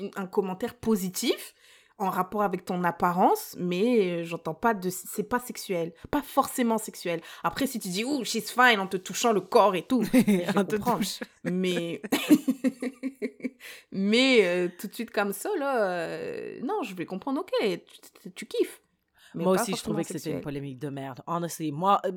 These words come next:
Speaker 2: ça m'a aussi tilté. J'ai dit, « Hmm, elle a dit fine. » Mais après, euh, I went about my life. Genre, j'ai, je sais pas. Écoute, c'est les réseaux sociaux. C'est tout ce que, it's the devil, so.
Speaker 1: I have a, another rapid fire. Tu,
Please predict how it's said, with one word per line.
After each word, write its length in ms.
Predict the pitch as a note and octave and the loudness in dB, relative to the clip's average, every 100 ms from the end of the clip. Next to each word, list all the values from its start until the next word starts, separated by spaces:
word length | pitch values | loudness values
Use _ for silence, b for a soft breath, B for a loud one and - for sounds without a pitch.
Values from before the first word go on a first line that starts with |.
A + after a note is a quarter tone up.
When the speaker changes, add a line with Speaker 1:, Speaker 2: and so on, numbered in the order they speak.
| - | -6
Speaker 2:
ça 180 | - F#3+ | -4 2
m'a 120 | G3 | 2
aussi 260 | G3+ C4+ A3+ | 2 -2 -4
tilté. 320 | G3+ A#3+ A#3 | -4 -2 -2
J'ai 160 | E3+ D#3+ | -4 -6
dit, « 280 | F3+ F3 - C#5+ G#4 | -4 -4 -6 -4 -4
Hmm, 60 | B3 | -4
elle 120 | C4+ | -2
a 60 | E4 | 0
dit 140 | F4+ | 0
fine. » 360 | F#4+ A#3 G#3 G#3+ b b b | -2 0 -2 -4 b b b
Mais 80 | F3+ | 0
après, 500 | G3 B3 G#3+ F3+ D#3+ | 2 4 2 2 0
euh, 140 | D3+ F#2 - - | -4 -6 -12 -4
I 100 | E3 | -2
went 280 | E3+ F3+ F3 | 0 -2 -2
about 220 | D#3 D3+ | -2 -2
my 100 | C3 C3+ | -2 2
life. 300 | D3 E3+ B2 | 2 2 -2
Genre, 320 | D3 D3 D3+ | -10 -8 -10
j'ai, 540 | C3+ C3+ C#3+ C#3+ C#3+ - _ _ _ _ _ - | -10 -12 -10 -10 -12 -16 _ _ _ _ _ -12
je 80 | |
sais 200 | - - | -6 -4
pas. 420 | G3+ D3 C3 A#2+ A2 | -4 -8 -8 -6 -6
Écoute, 320 | - D#3 D#3+ | -8 -12 -12
c'est 160 | - E3 | -8 -6
les 100 | D#3+ | -6
réseaux 260 | D#3 E3 | -6 -8
sociaux. 380 | D#3+ D3 - C3 | -8 -10 -10 -12
C'est 160 | - C#3 | -12 -14
tout 160 | - | -16
ce 80 | - | -16
que, 120 | - | -10
it's 300 | C3 C3 - | -10 -12 -16
the 80 | - | -14
devil, 560 | A#2+ C#3 B2+ C3+ C3 C#3 _ | -12 -12 -12 -14 -16 -18 _
so. 220 | - - A#2+ D3+ D3+ b b b b b - | -20 -18 -16 -18 -20 b b b b b -6
Speaker 1:
I 60 | |
have 240 | B3 C#4 C4 | -4 -2 0
a, 360 | B3 A#3 A#3 A3 B B B B B D#3+ B - | 2 4 2 0 B B B B B -16 B -4
another 340 | A#3 A#3+ A#3+ A#3+ | 0 2 2 2
rapid 280 | A3 A3 G#3+ | 2 0 -4
fire. 500 | A3+ G#3+ G#3 G3 - | -2 0 0 0 -4
Tu, 140 | A3+ | -12